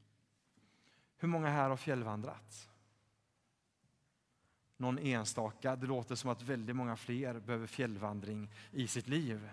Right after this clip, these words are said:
När man fjällvandrar så bär man ofta på en tung ryggsäck. Och när det är dags för paus tar man av sig ryggsäcken och det känns som att man flyger. Du och jag, vi som församling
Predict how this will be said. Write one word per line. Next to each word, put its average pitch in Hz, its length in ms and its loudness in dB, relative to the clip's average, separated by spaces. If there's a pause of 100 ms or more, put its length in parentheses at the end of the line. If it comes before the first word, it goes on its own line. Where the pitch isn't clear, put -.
(1080)
När 180 160 10
man 170 140 6
fjällvandrar 131 760 6
så 151 140 0
bär 143 140 6
man 135 120 2
ofta 131 220 -2
på 131 100 0
en 127 80 2
tung 135 420 2
ryggsäck. - 800 -4 (140)
Och - 320 -4
när 143 100 10
det 143 40 6
är - 20 4
dags 135 280 6
för 139 100 -2
paus 143 680 2 (200)
tar 139 120 0
man 143 140 4
av 143 240 4
sig 143 400 0
ryggsäcken 113 880 -2 (100)
och - 260 -8
det 127 80 2
känns 131 680 -2 (160)
som - 180 -2
att 117 120 -2
man 113 120 0
flyger. 107 720 -6 (880)
Du 160 280 4 (100)
och 175 100 2
jag, 113 560 -4 (380)
vi 156 380 2
som 151 280 2
församling 110 840 -2